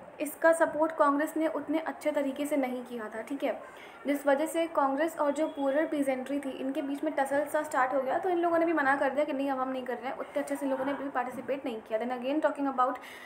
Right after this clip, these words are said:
ये क्या नाम है इनका, रिच पीजेंट्स जो थे उन्होंने भी उत-, अ, मना कर दिया उतने अच्छे से पार्टिस-, उतने अच्छे से क्या, उन्होंने रिफ्यूज़ ही कर दिया, उन्होंने मना करा कि नहीं अब हम नहीं कर रहे दोबारा पार्टिसिपेट। क्योंकि क्या हुआ था, मैंने आपको पिछले वाले वीडियो में बताया था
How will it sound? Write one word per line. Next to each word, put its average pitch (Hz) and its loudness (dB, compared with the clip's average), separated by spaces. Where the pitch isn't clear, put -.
ये 254 -2
क्या 247 0
नाम 233 0
है 226 -2
इनका, 233 -2
रिच 262 6
पीजेंट्स 269 -2
जो 285 -2
थे 269 0
उन्होंने 302 8
भी 294 2
उत-, 302 -2
अ, 269 2
मना 269 4
कर 277 4
दिया 262 2
उतने 294 -2
अच्छे 285 -6
से 294 -4
पार्टिस-, 269 -2
उतने 285 -2
अच्छे 294 0
से 294 -10
क्या, 302 -2
उन्होंने 285 2
रिफ्यूज़ 262 -4
ही 254 -4
कर 240 0
दिया, 214 0
उन्होंने 254 -2
मना 233 2
करा 220 2
कि 262 -4
नहीं 247 -6
अब 233 0
हम 240 2
नहीं 240 -2
कर 226 0
रहे 226 -2
दोबारा 226 2
पार्टिसिपेट। 240 -4
क्योंकि 302 2
क्या 294 8
हुआ 277 8
था, 311 2
मैंने 285 0
आपको 254 -4
पिछले 277 -4
वाले 269 2
वीडियो 254 -4
में 254 -4
बताया 240 4
था 277 0